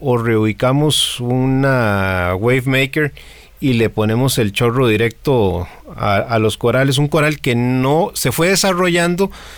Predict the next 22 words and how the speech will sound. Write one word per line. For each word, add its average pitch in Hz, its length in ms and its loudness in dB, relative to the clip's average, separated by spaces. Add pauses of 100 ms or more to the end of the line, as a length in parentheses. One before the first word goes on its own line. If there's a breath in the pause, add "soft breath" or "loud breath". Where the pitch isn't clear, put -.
(120)
sin - 400 0
estar 139 320 0
acostumbrado 143 680 0
a 139 60 2
esa 139 180 0
corriente, 113 960 0
eh, 101 100 -6
directa, 120 540 0
que 110 140 -6
totalmente 110 560 -2
de - 20 4
acuerdo 113 320 0
con 104 220 0 (260 loud breath)
Juan 113 160 0
Carlos. 117 480 0
Eh, 92 460 -6 (180)
realmente 104 640 0
quienes 107 300 0
tenemos 110 280 0
acroporas 113 480 0
sabemos 107 300 0
que 92 220 -2